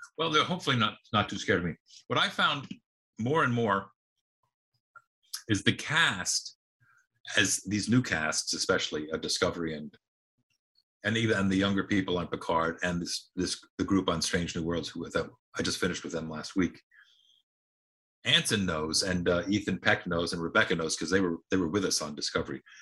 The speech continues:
But the cast has heard and has been invited to and is getting a taste of and a glimmer of what the outside, that whole world that you and I know of, the, the crews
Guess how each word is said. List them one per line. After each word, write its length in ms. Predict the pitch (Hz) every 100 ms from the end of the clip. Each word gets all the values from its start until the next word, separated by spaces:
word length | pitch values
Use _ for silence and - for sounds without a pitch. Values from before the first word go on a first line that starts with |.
| - -
But 140 | - -
the 80 | 117
cast 720 | - - 147 113 - - - _ _ _ _ _ _ _ _ _ _ _ _ -
has 140 | 98
heard 680 | - - 135 139 143 151 151 - _
and 80 | 87
has 140 | 90 98
been 100 | 95
invited 520 | 87 110 131 127 120
to 420 | - 113 113 110
and 100 | 90
is 120 | 87
getting 240 | 101 92 85
a 40 |
taste 460 | - - 127 - -
of 300 | 107 101 95
and 100 | 85
a 40 |
glimmer 540 | 80 98 110 113 107 101
of 340 | 92 87 85 - _ _ _ _ _ _
what 220 | 98 104 - -
the 220 | 90 - -
outside, 580 | - 98 95 90 78 76
that 140 | 85 -
whole 220 | 101 98
world 260 | 92 87 85
that 100 | 87
you 140 | 92
and 100 | 87
I 120 | 92
know 260 | 85 78 78
of, 120 | 78
the, 140 | 80 76 - - - _
the 60 | -
crews 580 | - 110 90 76 -